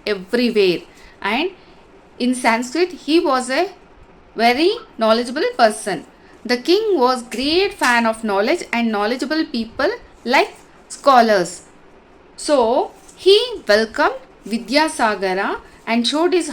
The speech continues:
honor, hospitality to him. ವಿದ್ಯಾಭಿಮಾನಿಯಾದ means great fan of knowledge and knowledgeable people. "ಮಹಾಪ್ರಭು, ನಾನು ನಿಮ್ಮ ಆಸ್ಥಾನದ ಪಂಡಿತರೊಡನೆ ವಾದ ಮಾಡಲು ಬಂದಿದ್ದೇನೆ,"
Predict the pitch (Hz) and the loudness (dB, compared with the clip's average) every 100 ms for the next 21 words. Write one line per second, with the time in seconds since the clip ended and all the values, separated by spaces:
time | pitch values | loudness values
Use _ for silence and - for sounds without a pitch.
0 | - 214 220 226 226 180 - - - 240 | -8 -2 0 2 2 0 -6 -20 -6 -2
1 | 285 - 240 233 226 226 330 - - - | -2 -4 -2 0 0 -2 -4 -4 -10 -2
2 | 349 415 302 262 - - _ - 311 339 | 0 2 0 -2 -4 -14 _ -6 0 2
3 | 330 311 247 233 277 247 208 214 208 202 | 2 2 2 2 2 0 2 2 0 -2
4 | 285 523 - - - 180 220 320 - 277 | -4 -8 -14 -20 -10 -2 0 0 -4 -2
5 | 202 202 226 208 180 180 208 190 190 214 | 0 0 -2 -2 2 2 2 0 -2 -2
6 | 226 214 175 190 208 339 494 247 226 - | 0 0 0 -2 0 -2 -2 -6 -6 -2
7 | 175 - - - - - _ _ - 254 | -2 -4 -16 -20 -20 -20 _ _ -2 0
8 | 311 370 339 254 294 262 254 240 226 240 | 2 2 2 0 2 2 2 0 0 -2
9 | 269 226 226 233 262 330 339 254 254 254 | -2 0 0 2 2 2 2 2 0 2
10 | 233 240 320 320 277 240 220 220 247 226 | 0 2 0 0 0 0 0 0 -4 0
11 | 208 220 302 262 226 226 254 269 339 320 | 0 2 2 2 2 0 0 0 0 -2
12 | 214 220 196 165 | 0 0 0 -4